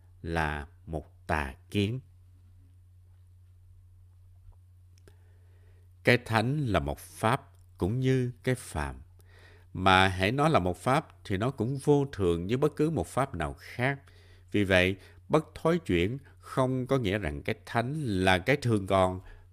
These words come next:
và cái phàm là cái vô thường. Cái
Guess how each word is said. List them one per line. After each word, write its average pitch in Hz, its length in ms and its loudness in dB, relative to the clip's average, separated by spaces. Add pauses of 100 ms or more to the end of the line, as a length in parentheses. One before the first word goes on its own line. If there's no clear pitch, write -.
và 87 220 0
cái 127 180 -2
phàm 76 520 -4
là 85 160 -4
cái 113 160 -2
vô 120 300 -2
thường. 73 340 -8 (760)
Cái 117 140 -2